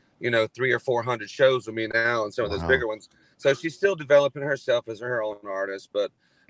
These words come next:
Speaker 1: I, I think by the time we get there, it'll be perfect for us to do a complete duo album, hopefully,
Speaker 2: Mm-hmm, mm-hmm.
Speaker 1: or at least a love album where she's on there a lot with me. But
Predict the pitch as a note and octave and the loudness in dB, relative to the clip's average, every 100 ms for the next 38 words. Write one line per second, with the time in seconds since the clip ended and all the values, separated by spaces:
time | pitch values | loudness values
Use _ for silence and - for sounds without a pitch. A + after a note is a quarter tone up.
0 | - A2+ A#2 A#2+ D3 C#3 B2 A2+ - A#2 | -4 -2 -2 -4 -4 -2 -2 -2 -4 -4
1 | A2+ G#2+ A#2 - G#2+ G#2+ G#2+ G#2+ A2 - | -4 -6 -4 -2 0 0 -2 -6 -8 -8
2 | A#2+ A2+ - A2+ - G#2+ G#2 A2 G2 G2+ | -6 -6 -4 -8 -6 -6 -6 -8 -12 -8
3 | G2+ - - - - - A#2 G#2 G#2 G2 | 2 2 4 2 4 0 0 4 4 2
4 | G2 G2+ G2 G2 G2+ G#2 A2+ G#2+ F#2 F2 | -2 -2 -2 -4 -10 0 0 0 -6 -10
5 | G2+ G#2 F2 E2+ E2+ D#2+ G#2 G2 A2+ C3+ | -2 -2 0 -4 -2 2 4 4 2 -6
6 | - A2+ A#2+ B2+ A2+ A2 G#2+ G#2+ G#2 A2+ | -4 2 4 4 4 0 -2 -4 -8 -10
7 | G2 A2 A2+ G#2 G2 G#2 A2+ F#2 G2 G2+ | -4 -4 -4 -6 -4 -4 -6 -6 -8 0
8 | G#2+ | 0